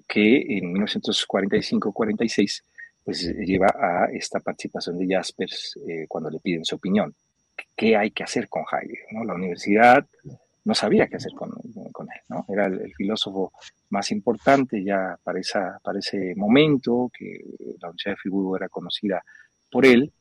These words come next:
como, como señaló César, ¿no? Efectivamente, eh, era,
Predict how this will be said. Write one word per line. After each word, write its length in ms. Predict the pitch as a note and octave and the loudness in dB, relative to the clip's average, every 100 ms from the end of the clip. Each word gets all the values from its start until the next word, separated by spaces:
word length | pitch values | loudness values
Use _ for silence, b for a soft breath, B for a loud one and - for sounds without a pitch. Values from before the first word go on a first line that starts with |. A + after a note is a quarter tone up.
| _ | _
como, 380 | - D#2+ D#2 - | -14 -10 -10 -10
como 180 | E2+ | -12
señaló 680 | E2 F#2 E2 F2 F#2+ F2+ F#2 - | -10 -6 -4 -4 -2 -2 -4 2
César, 460 | A2+ A2+ - A#2+ - | 4 6 4 2 0
¿no? 160 | A2 | -6
Efectivamente, 720 | D#3 - - F2+ G2 G2 G#2 - B B B _ _ | -6 -10 -6 -2 -2 -2 -6 -8 B B B _ _
eh, 680 | G#2 F#2 F2 F2 E2 E2+ F#2 | -6 -4 -4 -4 -4 -6 -6
era, 200 | F2 F2 | -4 -4